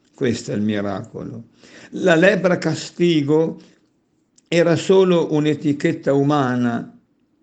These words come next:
ingannevolmente attribuita a Dio. Anche il lebbroso, chiunque sia, è amato da Dio.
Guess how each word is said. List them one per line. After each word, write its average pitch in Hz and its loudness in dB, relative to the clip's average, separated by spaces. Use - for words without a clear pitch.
ingannevolmente 147 2
attribuita 156 0
a 139 0
Dio. 120 0
Anche 139 2
il 131 2
lebbroso, 123 0
chiunque 123 0
sia, 113 -2
è 131 0
amato 123 0
da 120 2
Dio. 113 -4